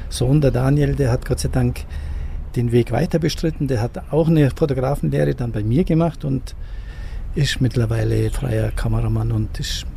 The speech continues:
weltweit unterwegs in seinem Job und lebt diesen Traum, den ich damals hatte.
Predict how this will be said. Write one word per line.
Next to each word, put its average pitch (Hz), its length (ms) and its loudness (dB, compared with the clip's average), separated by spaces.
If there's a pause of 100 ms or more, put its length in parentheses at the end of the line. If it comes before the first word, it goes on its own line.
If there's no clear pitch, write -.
(120)
weltweit - 500 -2
unterwegs 147 480 -2
in - 120 -2
seinem 156 180 -2
Job - 220 -2 (1160)
und 131 180 -2
lebt - 360 2
diesen 147 300 0
Traum, 127 300 2
den 127 140 2
ich - 460 -4
damals 117 400 -2
hatte. - 300 -2